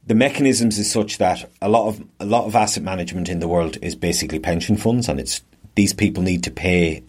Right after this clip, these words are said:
annuities to people or need to be able to provide. So it's y-, s-, the search for yield is what they call it. So if you have very low interest rates,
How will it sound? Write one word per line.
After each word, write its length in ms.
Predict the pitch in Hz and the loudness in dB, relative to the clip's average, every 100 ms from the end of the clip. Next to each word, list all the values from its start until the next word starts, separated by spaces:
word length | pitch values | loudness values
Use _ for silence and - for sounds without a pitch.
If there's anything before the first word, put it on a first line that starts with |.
| _ | _
annuities 500 | 82 85 87 90 101 - | -4 0 0 2 0 0
to 80 | |
people 300 | 87 104 104 | 0 0 2
or 100 | 85 82 | 0 0
need 200 | 87 87 | 0 -2
to 80 | |
be 140 | 90 87 | 0 0
able 140 | 80 | -2
to 120 | - | -6
provide. 340 | 78 80 87 87 | -6 0 0 2
So 280 | 95 90 - - - | 0 0 -4 -10 -6
it's 220 | 87 - | -4 -4
y-, 140 | 98 104 104 104 | -6 -4 -6 -6
s-, 160 | - - - | -4 -4 -4
the 60 | 98 | 0
search 280 | 127 120 | 0 0
for 140 | - 101 | -4 -6
yield 460 | 92 107 117 - - - _ | -2 0 -2 -4 -14 -20 _
is 140 | 92 | -2
what 120 | 104 - | -2 -2
they 80 | |
call 280 | 107 113 113 | -2 0 0
it. 100 | 147 - - - - | -2 -8 -20 -20 -2
So 160 | 107 | 2
if 80 | 95 | 4
you 140 | 131 | 4
have 160 | 131 113 | 4 4
very 220 | 117 117 | 4 6
low 160 | 104 104 | 6 6
interest 380 | 107 104 87 101 | 4 0 -4 -2
rates, 360 | 90 85 - | -2 -4 -8